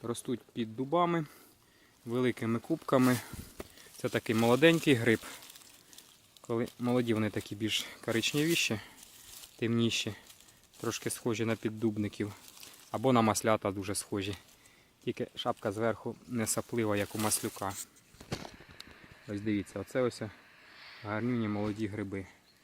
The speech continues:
Самі добріші в смаженому виді в моїй місцевості. Ну, може, добріше трошки, або равноцінна синя ножка.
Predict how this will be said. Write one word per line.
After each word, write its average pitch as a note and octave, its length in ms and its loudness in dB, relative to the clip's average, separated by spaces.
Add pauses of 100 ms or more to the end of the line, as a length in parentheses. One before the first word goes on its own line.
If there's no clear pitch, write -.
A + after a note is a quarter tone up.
(380)
Самі B2 400 -2
добріші A2+ 560 -4
в - 40 -8
смаженому G#2 680 -2
виді A2 400 -4 (220)
в A2 40 -12
моїй G#2+ 180 -8
місцевості. F#2+ 640 -10 (680)
Ну, B2 80 -8
може, G#2 340 -6
добріше G#2 400 -8
трошки, G2+ 340 -12 (540)
або G2+ 400 -6
равноцінна G#2 600 -4
синя G2+ 260 -6
ножка. F#2+ 360 -10